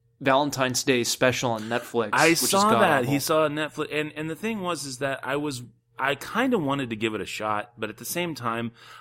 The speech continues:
Speaker 2: I was not overly wowed by A Very Murray Christmas, um, which was, of course, Bill Murray's thing from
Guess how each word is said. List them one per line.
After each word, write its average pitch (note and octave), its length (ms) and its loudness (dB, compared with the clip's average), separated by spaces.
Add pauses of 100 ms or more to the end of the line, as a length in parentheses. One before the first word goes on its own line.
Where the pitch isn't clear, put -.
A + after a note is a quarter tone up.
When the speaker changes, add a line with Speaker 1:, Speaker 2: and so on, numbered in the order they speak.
(160)
Speaker 2:
I C3+ 140 2
was C3 480 -2 (480)
not C#3 540 2 (520)
overly C3 640 0
wowed A2 800 0 (120)
by G#2+ 560 0
A G2 180 -4
Very G#2 440 -2
Murray G2+ 400 -4
Christmas, C#3+ 760 -8 (1080)
um, F#2+ 540 -2
which A2+ 300 -6
was, G2+ 220 -6
of F#2 80 -14
course, F#2 220 -8
Bill E2+ 240 -10
Murray's F#2 420 -8
thing G#2 320 -8
from G2+ 460 -10